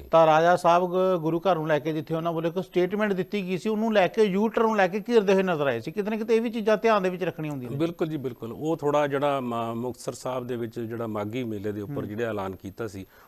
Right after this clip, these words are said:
Speaker 2: ਉਸ ਤੋਂ ਬਾਅਦ ਥੋੜ੍ਹਾ ਯੂ ਟਰਨ ਲੈਣਾ ਪਿਆ
Speaker 1: ਹੂੰ।
Speaker 2: ਆਮ ਆਦਮੀ ਪਾਰਟੀ ਸਰਕਾਰ ਨੂੰ। ਬਿਲਕੁਲ ਤੁਸੀਂ ਸਹੀ ਕਿਹਾ। ਅ, ਲੇਕਿਨ ਆਮ ਆਦਮੀ ਪਾਰਟੀ ਜਿਹੜਾ ਹਿੰਦੂ ਵੋਟ ਬੈਂਕ ਨੂੰ, ਅ, ਪਹਿਲੀ ਵਾਰੀ ਨਹੀਂ ਨਜ਼ਰ ਰੱਖ ਰਹੀ।
Speaker 1: ਜੀ।
Speaker 2: ਤੁਸੀਂ ਦੇਖੋ ਦੋ ਹਜ਼ਾਰ ਉੱਨੀ ਤੋਂ ਭਗਵੰਤ ਮਾਨ ਜੀ ਪ੍ਰਧਾਨ ਸੀਗੇ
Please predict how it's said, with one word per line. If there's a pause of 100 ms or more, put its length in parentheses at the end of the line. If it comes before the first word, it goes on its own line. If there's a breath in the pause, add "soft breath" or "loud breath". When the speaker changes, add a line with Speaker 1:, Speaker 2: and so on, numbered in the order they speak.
Speaker 2:
ਉਸ
ਤੋਂ
ਬਾਅਦ
ਥੋੜ੍ਹਾ
ਯੂ
ਟਰਨ
ਲੈਣਾ
ਪਿਆ
Speaker 1:
ਹੂੰ। (120)
Speaker 2:
ਆਮ
ਆਦਮੀ
ਪਾਰਟੀ
ਸਰਕਾਰ
ਨੂੰ।
ਬਿਲਕੁਲ
ਤੁਸੀਂ
ਸਹੀ
ਕਿਹਾ। (260 soft breath)
ਅ,
ਲੇਕਿਨ
ਆਮ
ਆਦਮੀ
ਪਾਰਟੀ
ਜਿਹੜਾ
ਹਿੰਦੂ
ਵੋਟ
ਬੈਂਕ
ਨੂੰ, (360 soft breath)
ਅ,
ਪਹਿਲੀ
ਵਾਰੀ
ਨਹੀਂ
ਨਜ਼ਰ
ਰੱਖ
ਰਹੀ। (120)
Speaker 1:
ਜੀ।
Speaker 2:
ਤੁਸੀਂ
ਦੇਖੋ
ਦੋ
ਹਜ਼ਾਰ
ਉੱਨੀ
ਤੋਂ
ਭਗਵੰਤ
ਮਾਨ
ਜੀ
ਪ੍ਰਧਾਨ
ਸੀਗੇ